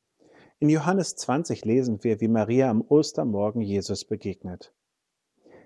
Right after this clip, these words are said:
Tauche ein in die Geschichte deiner persönlichen Begegnung mit Jesus.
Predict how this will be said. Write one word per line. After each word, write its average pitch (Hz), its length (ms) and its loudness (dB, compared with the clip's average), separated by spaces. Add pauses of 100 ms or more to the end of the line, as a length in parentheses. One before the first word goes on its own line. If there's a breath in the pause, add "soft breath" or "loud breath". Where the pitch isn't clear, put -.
(100)
Tauche - 400 0
ein 147 260 0
in 143 140 0
die 127 80 0
Geschichte 139 480 -2
deiner 113 240 0
persönlichen 110 760 -4
Begegnung 117 560 -6
mit 101 160 -10
Jesus. 92 540 -10